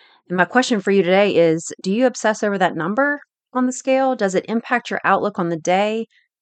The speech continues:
yourself, or even how you see your life? I want to share with you today this question of how you're measuring your worth.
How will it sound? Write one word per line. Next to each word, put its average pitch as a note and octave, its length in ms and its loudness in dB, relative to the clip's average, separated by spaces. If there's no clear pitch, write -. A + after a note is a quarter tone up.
yourself, F#3 600 0
or E3+ 80 -4
even F#3 220 -4
how F3+ 120 -6
you E3 140 -6
see - 180 -10
your D#3 140 -4
life? D#3+ 380 -4
I F3+ 80 -10
want G3+ 160 -2
to A#3+ 60 2
share G#3+ 280 2
with G#3 160 0
you F#3 140 -4
today E3+ 680 4
this E3 200 -6
question E3+ 720 -2
of D#3+ 260 -4
how F#3 220 -2
you're G#3 180 -2
measuring F3+ 440 -2
your D#3 120 -2
worth. E3 380 -4